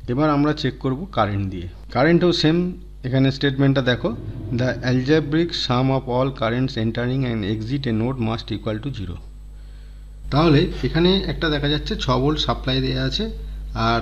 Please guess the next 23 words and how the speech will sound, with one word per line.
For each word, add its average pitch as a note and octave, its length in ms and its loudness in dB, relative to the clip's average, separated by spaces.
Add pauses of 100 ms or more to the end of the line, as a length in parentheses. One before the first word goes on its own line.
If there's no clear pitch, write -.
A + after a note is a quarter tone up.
(100)
তিনটে C3+ 260 4
রেজিস্ট্যান্স C#3 480 2
প্যারালালি B2+ 440 0
কানেকশন A#2 360 0
করা A2 220 -4
আছে, G#2 280 -4
আর A2+ 160 0
ওয়ান, C#3 240 0
আর G#2+ 100 0 (100)
টু, C#3+ 120 -2
আর G2+ 140 0 (120)
থ্রি। G2 160 -4 (520)
তিনটে D3+ 300 8
রেজিস্ট্যান্সের E3+ 500 6
মধ্যে E3 300 2
দিয়েই E3+ 240 2
কারেন্ট C#3 520 2 (1120)
এখান B2+ 240 2
থেকে B2+ 340 2
পজিটিভ B2 380 0
থেকে B2+ 160 0
নেগেটিভ A2+ 460 0
দিকে F3 360 0